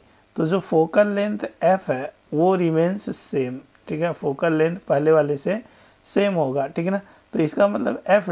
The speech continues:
dash is equal to F के इक्वल होगा दोनों केस में। तो प-, F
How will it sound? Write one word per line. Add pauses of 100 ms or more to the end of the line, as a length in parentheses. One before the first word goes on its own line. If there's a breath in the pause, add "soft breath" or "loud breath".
dash
is
equal
to (160)
F
के
इक्वल
होगा
दोनों
केस
में। (460 soft breath)
तो
प-,
F